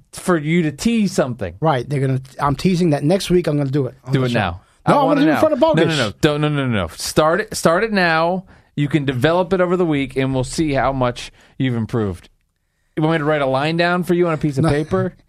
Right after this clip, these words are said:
Speaker 2: <laughs> Hi,
Speaker 1: Yeah.
Speaker 2: can we get some Kool-Aid and sugar?
Speaker 1: <laughs> Give me one more.
Speaker 2: <laughs> I'm not doing any more.
Speaker 1: All right,
Speaker 2: We'll do more
Speaker 1: um,
Speaker 2: next week.
Speaker 1: What's wrong with you, Mahler Faller?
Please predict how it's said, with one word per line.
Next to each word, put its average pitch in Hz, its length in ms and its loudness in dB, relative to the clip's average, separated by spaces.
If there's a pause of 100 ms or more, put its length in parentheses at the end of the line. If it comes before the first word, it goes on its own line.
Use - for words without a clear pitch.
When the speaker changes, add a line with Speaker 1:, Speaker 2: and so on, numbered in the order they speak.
Speaker 2:
<laughs> - 240 -20
Hi, 381 280 2
Speaker 1:
Yeah. 214 80 -2
Speaker 2:
can 330 140 4
we 381 80 4
get 381 200 0
some 359 160 2
Kool-Aid 403 500 2
and 302 120 2
sugar? 453 400 2 (640)
Speaker 1:
<laughs> - 800 -20
Give 190 120 0
me 185 100 0
one 160 180 0
more. 143 180 -2 (440)
Speaker 2:
<laughs> - 140 -6 (280)
I'm 190 200 2
not 202 240 2
doing 202 200 2
any 190 100 2
more. 180 160 2
Speaker 1:
All 139 60 4
right, 135 360 0
Speaker 2:
We'll 170 100 4
do 214 100 2
more 220 160 2
Speaker 1:
um, 214 60 0
Speaker 2:
next 185 200 -2
week. 123 300 -4 (2250)
Speaker 1:
What's 185 320 0
wrong 180 240 2
with 160 160 0
you, 147 320 -2
Mahler 131 440 0
Faller? 113 560 -4